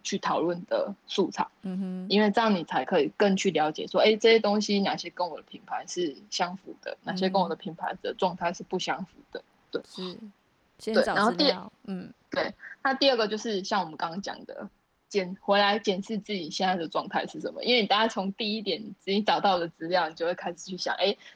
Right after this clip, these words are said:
Speaker 1: 这个有没有跟我现在的很像啊？这个有没有跟我现在的不太一样，我要改进啊？
Speaker 2: 嗯哼。
Speaker 1: 那你可能就会产生很多想法去跟，诶，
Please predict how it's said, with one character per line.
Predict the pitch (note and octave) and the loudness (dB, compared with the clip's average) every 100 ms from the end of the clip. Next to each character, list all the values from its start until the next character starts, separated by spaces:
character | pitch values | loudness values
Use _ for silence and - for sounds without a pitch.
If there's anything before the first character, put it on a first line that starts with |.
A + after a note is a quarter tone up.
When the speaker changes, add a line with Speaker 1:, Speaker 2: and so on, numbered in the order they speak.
| - | -4
Speaker 1:
这 | D4+ | 2
个 | B3 | 4
有 | G3+ | 6
没 | A3 | 4
有 | G#3+ | 4
跟 | A3+ | 2
我 | F3+ | 2
现 | G3+ G3 | 2 2
在 | F#3+ | 2
的 | E3+ | 2
很 | F3+ F#3+ | 0 -6
像 | - F3+ E3 | -2 0 0
啊？ | D3 D3+ F#3 | -4 -4 -6
这 | G3+ | -4
个 | F3 | 0
有 | D#3 | 0
没 | E3+ | 0
有 | F3 | 0
跟 | E3+ | 0
我 | E3 | -2
现 | - E3+ E3 | -4 -8 -2
在 | D#3 | -2
的 | D3+ | -2
不 | - | -4
太 | E3 D#3 | 0 0
一 | |
样， | D#3 D#3 | 0 -6
我 | B2 | -4
要 | - | -4
改 | - E2+ | -4 -8
进 | - D3 G3 | -8 -10 -4
啊？ | - - | -4 -4
Speaker 2:
嗯 | A3 G3+ | -6 -4
哼。 | G#3 | 0
Speaker 1:
那 | G#3+ | 2
你 | G3 F#3+ | 2 2
可 | F#3 | -4
能 | E3 | -2
就 | F3+ G3 | 4 4
会 | F#3+ | 4
产 | F#3 D#3+ | 0 -6
生 | F3+ | -4
很 | F#3+ E3+ | -4 -4
多 | E3+ E3+ | -2 -2
想 | C3 D#3+ | -2 -4
法 | - - | -4 -4
去 | - F#3 E3+ - | -4 -4 -4 -4
跟， | - E3 E3+ - _ _ - | 0 0 0 -12 _ _ -6
诶， | C#3 G2+ C#2+ | -4 -4 -8